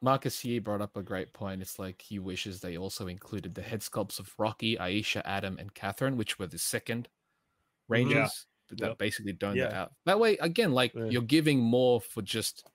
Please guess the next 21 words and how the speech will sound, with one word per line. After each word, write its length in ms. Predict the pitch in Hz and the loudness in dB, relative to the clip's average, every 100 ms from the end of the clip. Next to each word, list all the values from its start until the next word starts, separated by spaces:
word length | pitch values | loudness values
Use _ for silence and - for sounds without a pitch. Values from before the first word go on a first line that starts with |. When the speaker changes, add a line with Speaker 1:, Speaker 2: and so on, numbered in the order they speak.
| _ _ _ _ _ | _ _ _ _ _
Speaker 1:
what 100 | - | -12
you're 120 | 92 | -10
getting, 420 | - 95 80 78 87 - | -4 -4 -4 -10 -16 -8
and 120 | 98 | -2
that 80 | 98 | 2
Speaker 3:
Mm-hmm. 120 | 101 | 2
Speaker 1:
way, 240 | 104 87 - _ | 2 -2 -10 _
you 80 | 80 | -14
know, 120 | 78 95 | -12 -6
you 100 | - | 0
can 80 | |
Speaker 2:
Yeah. 60 | 120 104 | 2 2
Speaker 1:
either 120 | 98 | 0
be, 340 | 87 92 90 - _ | -4 -4 -6 -12 _
if 160 | 101 - | -14 -6
you're 120 | 98 | -4
a, 80 | 87 131 | -4 -8
you 80 | |
know, 140 | 82 80 _ _ _ _ _ | -14 -14 _ _ _ _ _
the 60 | 104 | -4
season, 480 | - 98 87 85 | -2 -2 -2 -8